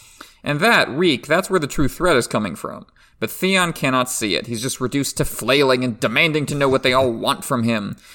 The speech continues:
It's very Eris-like, as you said, Jeff, grounded in this case by how the reader experiences Theon's dragon-ish dreams directly,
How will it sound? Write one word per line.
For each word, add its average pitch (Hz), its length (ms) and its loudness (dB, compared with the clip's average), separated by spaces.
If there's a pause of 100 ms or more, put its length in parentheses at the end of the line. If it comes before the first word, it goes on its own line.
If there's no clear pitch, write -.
(160)
It's 165 180 -2
very 214 340 6
Eris-like, 107 560 2
as 110 120 -4
you 110 60 -4
said, 110 320 0
Jeff, 76 260 -4
grounded 143 300 2
in 135 120 4
this 120 160 -2
case 110 440 0 (480)
by 120 80 2
how 123 160 6
the 113 80 2
reader 196 340 6
experiences 139 800 2
Theon's 117 540 2
dragon-ish 113 880 2
dreams 110 580 -2
directly, 104 600 -2